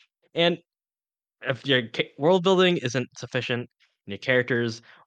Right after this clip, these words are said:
aren't interesting, and the only person you've got is your protagonist, who, even though he's a terrible human being, he's very determined to do, and it's not about you sympathizing with the character, it's about you empathizing with him, and you wanted to, not necessarily wanting you to root for him, but, like,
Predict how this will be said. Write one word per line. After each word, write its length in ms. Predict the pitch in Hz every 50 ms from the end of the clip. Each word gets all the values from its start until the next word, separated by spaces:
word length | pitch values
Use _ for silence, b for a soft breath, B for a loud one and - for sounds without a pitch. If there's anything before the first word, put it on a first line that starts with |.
| _ _ -
aren't 320 | 110 107 107 104 104 - _ _ _ _ _ -
interesting, 440 | 110 104 120 107 - - 110 110 107
and 100 | 104 101
the 80 | 110 120
only 180 | 139 151 165
person 280 | 156 170 175 165 - 165
you've 120 | 143 127
got 260 | - 131 113 101 - - - _ _ _
is 160 | 147 123 110 127
your 120 | 151 143
protagonist, 600 | - 165 165 185 175 165 135 113 101 104 - -
who, 160 | 143 127 120 - - _ _ _ _ _ _ _ _ _ _ _ _ _ _ _ - 156
even 200 | 160 190 196 196
though 160 | 208 190 175
he's 140 | 156 139 135
a 60 | 135
terrible 360 | - - 156 180 208 196 190
human 220 | 190 190 180 165 156
being, 220 | 160 175 165 139 120
he's 140 | 120 107
very 180 | 104 131 147 160
determined 560 | 151 - - 139 175 175 147 131 120 120 123 - -
to 80 | 131
do, 280 | 123 135 127 120 127 139 -
and 240 | 156 147 131 127 B B B B B B B _ _
it's 120 | - 143 -
not 140 | 185 180 180
about 280 | 160 160 151 135 120
you 160 | 131 131 131
sympathizing 640 | 123 - 147 135 127 131 - 127 127 123 123 131 120
with 80 | 113
the 80 | 120 110
character, 320 | - 120 117 117 113 120
it's 120 | 107 98 -
about 200 | 110 110 - -
you 160 | 113 120 143
empathizing 560 | - 180 202 180 175 160 160 135 120 113 110 110
with 140 | 110 98
him, 160 | 110 107 104 104
and 220 | 104 104 101 101
you 140 | 110 113 113
wanted 280 | 117 120 120 123 120
to, 260 | - - 120 113 101 - _ _ _
not 280 | 123 123 127 127 - - _ _ _
necessarily 440 | 113 113 117 113 - 113 113 104 104
wanting 260 | 104 107 107 113 110 - - 110
you 180 | 110 113 110 104
to 120 | - 110 101
root 180 | 135 160 156
for 80 | - 165
him, 80 | 147
but, 160 | 131 117 101 95
like, 140 | 104 104